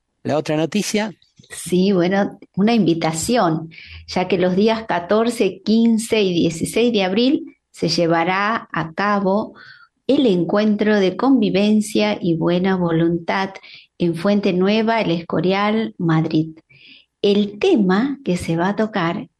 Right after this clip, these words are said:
Speaker 2: es el silencio. Habrá ponencias, meditaciones,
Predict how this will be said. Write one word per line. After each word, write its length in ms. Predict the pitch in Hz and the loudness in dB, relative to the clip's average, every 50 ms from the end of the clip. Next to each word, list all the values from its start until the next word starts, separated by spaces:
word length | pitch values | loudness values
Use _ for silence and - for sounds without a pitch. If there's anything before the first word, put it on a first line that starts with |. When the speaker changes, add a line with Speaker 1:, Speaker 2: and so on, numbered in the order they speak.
| _ | _
Speaker 2:
es 500 | - 185 175 175 180 180 180 180 - - _ _ | -2 0 0 2 2 0 -2 -4 -8 -16 _ _
el 440 | - 208 208 214 226 233 226 233 226 | -2 0 0 2 2 2 0 0 -2
silencio. 960 | 226 - - 196 190 180 180 - - - - - - - - - 170 180 - _ - - - - - _ _ _ | -4 -4 -4 -2 0 0 0 -2 -4 -6 -10 -10 -10 -6 -4 -4 -4 -6 -8 _ -18 -20 -20 -20 -20 _ _ _
Habrá 300 | - 185 175 190 190 185 | -4 -2 -2 -2 -2 -2
ponencias, 1120 | 185 175 180 180 190 208 208 208 208 202 196 202 - 208 202 196 202 202 202 208 214 202 | -2 0 0 2 2 2 2 4 2 2 0 0 0 0 0 0 0 0 0 -2 -2 -2
meditaciones, 1400 | 180 175 170 170 170 170 170 165 165 175 175 - - 220 220 220 220 214 208 202 196 196 202 202 208 214 208 - | -2 -2 -2 0 -2 -2 -4 -4 -6 -6 -6 -6 -4 -2 0 0 2 2 2 2 0 2 2 2 2 0 -2 -4